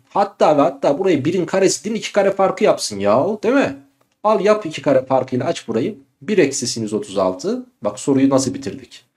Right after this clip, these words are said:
Çarpı bir artı sinüs otuz altı dedim. Sonrasında bölü alt kısımda ne var? Bir eksi sinüs otuz altı var.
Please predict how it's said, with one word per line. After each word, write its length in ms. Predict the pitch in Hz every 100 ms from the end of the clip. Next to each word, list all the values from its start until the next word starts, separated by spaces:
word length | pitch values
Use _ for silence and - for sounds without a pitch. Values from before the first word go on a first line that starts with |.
| _ _ _ -
Çarpı 480 | - 196 123 110 185
bir 120 | 185
artı 340 | 139 104 -
sinüs 300 | - 120 -
otuz 280 | 139 127 127
altı 260 | 156 160 202
dedim. 280 | 190 208 - _ _ _ _ _ _ _ _ _ _ _
Sonrasında 720 | - 208 185 - 123 101 95
bölü 460 | 151 180 147 214 269 -
alt 280 | 160 175 -
kısımda 380 | 190 - 190 196
ne 140 | 165
var? 200 | 180 226 - _ -
Bir 120 | 185
eksi 300 | 170 - -
sinüs 280 | - 165 170
otuz 240 | 165 156
altı 300 | 156 151 151
var. 220 | 120 185